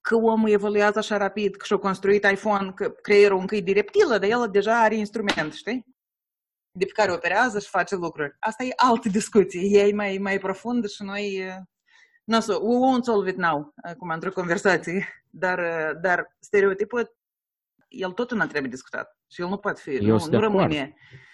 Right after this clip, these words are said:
Speaker 1: nu rămâne, um, adevăr suprem, numai de atâta că ține,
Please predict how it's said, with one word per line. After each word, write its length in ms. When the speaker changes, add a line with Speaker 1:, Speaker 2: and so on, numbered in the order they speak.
Speaker 1:
nu 200
rămâne, 840
um, 280
adevăr 460
suprem, 480
numai 220
de 60
atâta 320
că 200
ține, 640